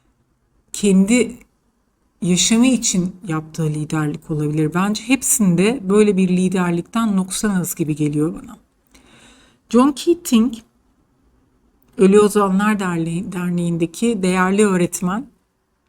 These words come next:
hepimizin çocukken isteyeceği öğretmen figürü, sessiz kalmak yerine eyleme, kabul etmek yerine sorgulamaya inanmıştı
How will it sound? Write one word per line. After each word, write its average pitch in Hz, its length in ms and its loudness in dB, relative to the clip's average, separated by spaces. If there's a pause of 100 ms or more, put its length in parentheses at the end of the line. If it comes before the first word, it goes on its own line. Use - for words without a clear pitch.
(1500)
hepimizin 208 720 0 (320)
çocukken 196 720 -2
isteyeceği 185 680 -2
öğretmen 180 520 -4
figürü, 175 520 -2 (1080)
sessiz 262 540 0
kalmak 254 540 6
yerine 196 520 2 (120)
eyleme, 190 680 0
kabul 208 300 0
etmek 220 460 -2
yerine 190 320 2
sorgulamaya 185 800 -2
inanmıştı 165 840 -6